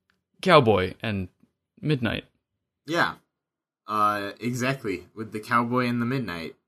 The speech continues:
Speaker 2: Uh,
Speaker 1: Yep.
Speaker 2: I assume that cowboy is the name of the man in the red shirt, and then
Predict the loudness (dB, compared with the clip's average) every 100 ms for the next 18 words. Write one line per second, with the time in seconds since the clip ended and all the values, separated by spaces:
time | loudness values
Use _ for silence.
0 | -8 -4 -4 -4 -8 -2 2 2 2 0
1 | 2 0 -2 0 0 -2 -8 2 2 4
2 | 2 2 2 0 -4 -4 -4 -2 -2 -4
3 | -8 -12 -12 -8 -8 -8 -10 -6 -4 -4
4 | -8 -8 -8 -8 -16 -14 -12 -10 -10 -10
5 | -12